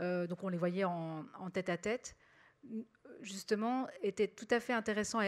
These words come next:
à, à entendre, parce qu'ils, euh, ils, euh, ils pouvaient raconter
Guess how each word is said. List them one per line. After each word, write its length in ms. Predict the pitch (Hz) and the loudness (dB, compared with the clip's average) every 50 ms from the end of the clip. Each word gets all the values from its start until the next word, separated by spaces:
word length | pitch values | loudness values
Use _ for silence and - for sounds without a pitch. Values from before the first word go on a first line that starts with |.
| 196 - | 0 0
à, 400 | - 185 175 - - - 214 180 | 0 0 0 0 -2 -2 -2 0
à 20 | 175 | 0
entendre, 320 | 185 180 - 254 262 262 | -2 -2 0 0 0 0
parce 160 | - 214 - | -2 -4 -8
qu'ils, 220 | - - 196 170 175 | -8 -8 -6 -4 -2
euh, 320 | 165 165 160 160 165 165 165 165 165 - - _ _ _ _ - | -2 -2 -2 -4 -6 -6 -8 -12 -14 -16 -18 _ _ _ _ -14
ils, 160 | 202 185 180 | -10 -6 -4
euh, 360 | 180 175 175 170 170 165 165 - - - | -4 -4 -4 -4 -6 -6 -8 -10 -12 -14
ils 80 | 220 185 | -14 -12
pouvaient 180 | - 202 190 196 | -8 -6 -2 0
raconter 520 | 180 185 180 - 190 180 - 247 269 262 | 0 0 0 -2 -8 -6 -4 -4 -4 -6